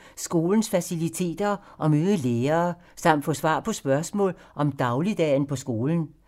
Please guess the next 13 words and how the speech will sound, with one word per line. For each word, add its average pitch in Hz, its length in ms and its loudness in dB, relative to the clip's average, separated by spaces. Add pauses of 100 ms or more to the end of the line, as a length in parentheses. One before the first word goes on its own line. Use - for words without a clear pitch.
(200)
Arrangementet 208 720 2
er 175 60 4
for 170 140 0
alle 135 360 0
interesserede. 127 840 -2 (480)
Husk 143 220 -2
at 240 60 4
tilmelde 202 520 2
dig 160 180 2 (180)
senest 202 520 0
den 156 180 0
anden 135 240 -2
september 170 640 -4